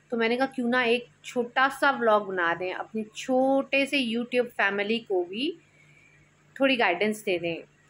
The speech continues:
और जो लोग शादी को लेके बैच फ्लावर करना चाहते हैं, they can get in touch with me। मैं आपसे बात करूँगी, आपका कौन सा इमोशन है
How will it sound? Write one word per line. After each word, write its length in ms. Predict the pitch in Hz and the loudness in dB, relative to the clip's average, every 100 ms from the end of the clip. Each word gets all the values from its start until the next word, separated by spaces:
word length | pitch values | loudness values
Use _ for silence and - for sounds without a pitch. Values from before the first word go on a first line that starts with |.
| - | -4
और 120 | 226 | -2
जो 180 | 226 262 | 2 4
लोग 200 | 269 285 | 4 2
शादी 380 | - 220 208 262 | 2 0 2 0
को 100 | 277 | 2
लेके 300 | 247 240 262 | 0 0 0
बैच 260 | 214 180 | 0 -2
फ्लावर 340 | - 220 214 226 | -2 -2 0 0
करना 280 | 220 196 202 | -2 -4 -2
चाहते 320 | 208 170 202 | 0 0 -2
हैं, 360 | 202 202 214 | 0 -2 -4
they 240 | 214 185 - | -4 -6 -4
can 120 | 214 | -2
get 140 | 202 190 | -2 -2
in 100 | 233 | -2
touch 220 | 233 202 | 0 -2
with 340 | - 208 - 185 | -4 -14 -10 -8
me। 220 | 196 285 | -6 -6
मैं 420 | 302 208 190 185 | -6 -2 -2 -4
आपसे 360 | - 175 - - | -4 -6 -4 -4
बात 320 | 175 160 - | 0 0 -2
करूँगी, 360 | 185 175 175 269 | -8 -6 -6 -4
आपका 300 | 233 - - | -2 -6 -8
कौन 300 | 202 202 226 | -4 -2 -2
सा 140 | 247 | 0
इमोशन 500 | 226 202 190 202 220 | -2 -2 -4 -4 -6
है 260 | 202 175 | -4 -4